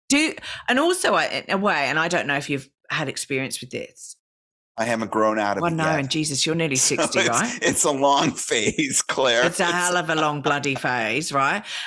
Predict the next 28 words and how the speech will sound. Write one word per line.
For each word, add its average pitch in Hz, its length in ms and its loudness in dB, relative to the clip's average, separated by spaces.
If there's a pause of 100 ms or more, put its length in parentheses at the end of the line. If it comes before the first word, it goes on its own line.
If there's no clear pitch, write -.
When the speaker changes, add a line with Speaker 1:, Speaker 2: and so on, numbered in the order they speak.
Speaker 1:
Uh, 247 60 2
but 277 120 2
also, 285 520 2
right, 147 360 2
I've 262 300 2
got - 380 0
gay 175 200 2
friends 151 380 0
of 139 80 -2
mine 110 680 0
who 180 220 2
said 143 540 0 (1080)
they 196 220 0
know 240 220 2
they 175 140 2
li-, 151 280 0
liked 143 400 -2
boys 135 360 0
when 143 120 -2
they 147 100 2
were, 151 100 2
like, 135 260 -2 (760)
three 165 240 0
or 135 60 2
four, 127 460 -6 (260)
right? 120 360 -4 (100)
They 175 200 2
just, 185 320 -2